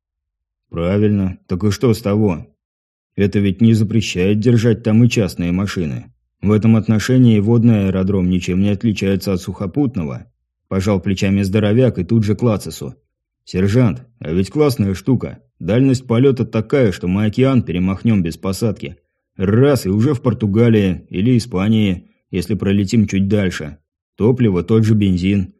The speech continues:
те же короткие разбег и посадка". "И скорость на пятьдесят километров меньше. Помнится, кто-то жаловался, что мы и так ползем, как улитка", хмыкнул в ответ Прибалт.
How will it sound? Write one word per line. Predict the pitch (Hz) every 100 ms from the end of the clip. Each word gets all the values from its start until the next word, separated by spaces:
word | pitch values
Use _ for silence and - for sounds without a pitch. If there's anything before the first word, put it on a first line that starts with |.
| _
те | 113 117
же | 117
короткие | 104 120 117 107
разбег | 98 95 98 113
и | 101
посадка". | 90 80 92 95 95 82 80 _ _ _ _ _ _ _ _ _ _ _ _ _ _ -
"И | 135
скорость | 139 143 151 160 -
на | 170
пятьдесят | 156 147 139 160 127
километров | 147 143 139 127 123 -
меньше. | 131 127 107 104 90 _ _ _ _ _ _ _ -
Помнится, | 165 185 185 175
кто-то | - 190 185 180
жаловался, | 156 196 180 170 156 143
что | 135 160
мы | 156 156
и |
так | 151 175 127
ползем, | 123 117 127 113
как | 107 98
улитка", | 139 151 135 - 73 - _ _ _ _
хмыкнул | - 110 110 110 104
в | 107
ответ | 101 113 98
Прибалт. | - 113 110 73 64 -